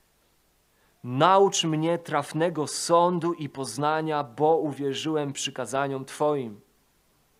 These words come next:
Werset siedemdziesiąty trzeci, znowu się pojawia ta myśl.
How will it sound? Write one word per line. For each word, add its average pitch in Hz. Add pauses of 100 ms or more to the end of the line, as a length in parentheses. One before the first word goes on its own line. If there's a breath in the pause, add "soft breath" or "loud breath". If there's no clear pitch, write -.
(1120)
Werset 117
siedemdziesiąty 113
trzeci, 131
znowu 127
się 123
pojawia 123
ta 123
myśl. 135